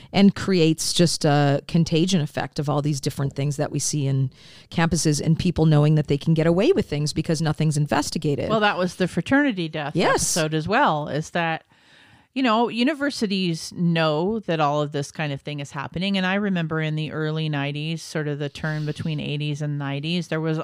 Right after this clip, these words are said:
Speaker 2: a lot of fraternities being shut down
Speaker 1: Mm-hmm.
Speaker 2: across the United States. But I know specifically in California, there were a lot of fraternities getting in trouble for, you know, and, and being shut down because of sexual assault and all of these other,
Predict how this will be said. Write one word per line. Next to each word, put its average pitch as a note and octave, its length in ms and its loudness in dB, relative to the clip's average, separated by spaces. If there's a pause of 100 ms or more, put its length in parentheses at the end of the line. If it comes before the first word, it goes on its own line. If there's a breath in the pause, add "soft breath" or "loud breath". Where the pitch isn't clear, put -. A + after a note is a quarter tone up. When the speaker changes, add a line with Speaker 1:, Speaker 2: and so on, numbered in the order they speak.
Speaker 2:
a E3+ 80 -4
lot D#3 560 -2 (140)
of D#3+ 100 -4
fraternities D3 580 -4
being D3 220 -8
shut C#3+ 320 -6
down C#3+ 500 -4
Speaker 1:
Mm-hmm. E3+ 260 -2 (200 loud breath)
Speaker 2:
across E3+ 340 -2
the F3 100 -2
United D#3+ 280 0
States. D3+ 340 -4
But D#3+ 140 -2
I D3+ 140 0
know D#3+ 180 0
specifically D#3+ 640 -6
in C#3+ 80 -8
California, E3 760 -4
there D3+ 200 -4
were D#3 140 -6
a D#3 100 -8
lot D3 460 -2
of F3 80 -10
fraternities D#3 680 -4
getting D3 240 -4
in C#3 120 -2
trouble C#3+ 440 -2 (380 loud breath)
for, D3+ 680 -2
you F3+ 80 -4
know, D3+ 280 -4 (100)
and, D3 340 -4
and D3 300 -4 (240)
being F3 220 0
shut E3 340 0
down D#3 340 0
because E3 260 -2
of C#3 100 -4
sexual D#3 440 -6
assault D3 680 -6
and D3 240 -6
all D3 180 -2
of C#3+ 80 -4
these C#3+ 220 -6
other, C#3 320 -4